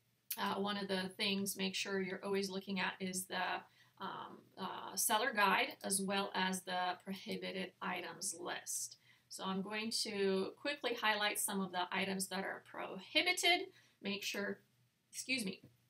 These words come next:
you don't get yourself into trouble, ladies and gentlemen. So, things you should not be selling on Mercari. Anything illegal. You're probably thinking, "Well, what's illegal, right? That's not a black and white." Well, figure it out.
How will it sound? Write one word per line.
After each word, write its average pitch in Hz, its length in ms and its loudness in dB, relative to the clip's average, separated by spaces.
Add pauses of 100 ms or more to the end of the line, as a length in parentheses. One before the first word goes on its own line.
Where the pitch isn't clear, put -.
(440)
you 226 260 -2
don't 226 360 2
get 208 220 0
yourself 202 360 0
into 190 260 -6
trouble, 254 640 2 (260)
ladies 196 380 0
and 180 120 -6
gentlemen. 277 560 0 (260)
So, - 280 8 (640)
things - 720 6 (1040)
you 202 80 -8
should 202 160 -2
not 247 180 8
be 349 80 12
selling 330 420 12 (720)
on 262 180 10
Mercari. 285 520 12 (460)
Anything 403 260 6
illegal. 392 440 6 (420)
You're 202 100 -8
probably 196 200 0
thinking, 190 200 -2
"Well, 247 120 10
what's 190 180 6
illegal, 220 340 8
right? - 240 12
That's - 180 8
not 175 120 4
a 190 40 -2
black 196 240 4
and 202 80 0
white." 208 200 4
Well, 220 240 2
figure - 160 -2
it - 80 -4
out. - 80 -18